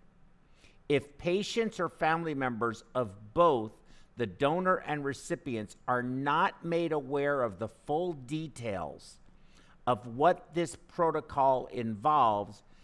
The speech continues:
this lack of transparency, transparency can damage trust in healthcare and clinical research. More importantly, informed consent by itself cannot confer,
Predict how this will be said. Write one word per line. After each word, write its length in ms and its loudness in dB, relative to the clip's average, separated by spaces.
this 420 2
lack 400 0
of 140 -10
transparency, 1080 -2
transparency 1000 -4
can 320 -4
damage 500 -2
trust 340 0
in 100 -6
healthcare 640 -2
and 180 -6
clinical 440 -6
research. 760 -8
More 260 2
importantly, 640 0
informed 460 -4
consent 520 -2
by 160 2
itself 600 -2
cannot 640 0
confer, 720 -2